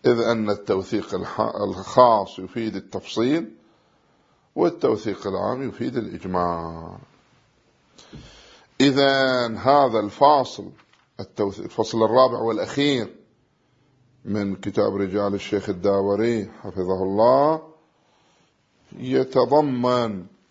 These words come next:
دراسة أهم الطرق لإثبات وثاقة كثير من الرواة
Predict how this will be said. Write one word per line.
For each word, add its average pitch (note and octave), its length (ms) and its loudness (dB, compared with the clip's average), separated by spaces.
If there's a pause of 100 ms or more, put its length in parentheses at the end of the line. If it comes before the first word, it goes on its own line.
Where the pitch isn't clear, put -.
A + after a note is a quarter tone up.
(1500)
دراسة D3 1000 6 (640)
أهم D#3 640 4
الطرق F3 840 2 (680)
لإثبات C#3 720 2
وثاقة D3 520 0
كثير D3 560 0
من B2+ 240 -2
الرواة A2+ 840 2